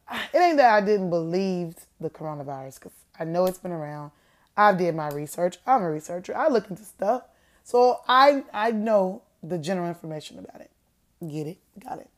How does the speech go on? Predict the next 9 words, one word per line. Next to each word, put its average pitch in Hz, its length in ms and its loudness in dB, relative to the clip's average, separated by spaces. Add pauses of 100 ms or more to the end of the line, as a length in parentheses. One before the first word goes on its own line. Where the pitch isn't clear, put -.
I 170 60 -12
understand 156 420 -14
it. - 1080 -20 (640)
But 208 260 8
I, 220 140 8
I 233 260 0
was 262 220 0
like, 202 380 -2 (960)
okay, 214 320 2